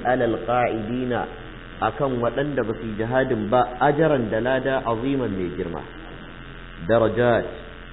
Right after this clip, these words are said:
darajoji ne wasu kan wasu a aljanna, darajatun ba'daha fawqa ba'din wallahu samiun alim. Ma'ana a aljanna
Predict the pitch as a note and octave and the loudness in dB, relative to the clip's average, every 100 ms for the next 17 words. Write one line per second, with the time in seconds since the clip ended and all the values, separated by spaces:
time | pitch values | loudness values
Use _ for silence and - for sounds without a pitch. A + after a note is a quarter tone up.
0 | - - D#2+ A2+ B2 A#2+ B2+ A#2 B2 C3 | -14 -10 2 6 6 6 4 4 2 2
1 | B2 A2 A#2 A#2+ B2+ A2 F2+ - E2+ - | 4 4 2 -2 -2 -2 -4 -6 -10 -10
2 | F2 - F2 F2 F2 F2 - - - - | -14 -14 -14 -14 -16 -16 -16 -16 -14 -4
3 | F#2+ G#2 F#2+ A2 A2 F#2 F2 G2+ G#2 A#2 | -2 0 0 -2 -2 -4 -2 -2 0 0
4 | B2 B2 A2+ G#2+ B2 A#2+ A#2 C3+ E3 - | 0 0 -2 0 2 0 2 2 0 -8
5 | - - - - - - A#2 B2 A#2 A2 | -12 -14 -14 -14 -12 -4 0 0 0 0
6 | A2+ A#2 G#2+ G2+ G#2+ A2 G#2 G2 G2+ F#2+ | 0 -2 -2 0 0 0 -2 -4 -4 -2
7 | D#2+ E2+ C#2+ - - - - - - F2+ | -2 -4 -6 -10 -16 -16 -16 -14 -6 -2
8 | G#2+ F2+ E2+ A2 F#2+ C3+ F3 D#3+ | 0 0 0 -2 2 2 4 2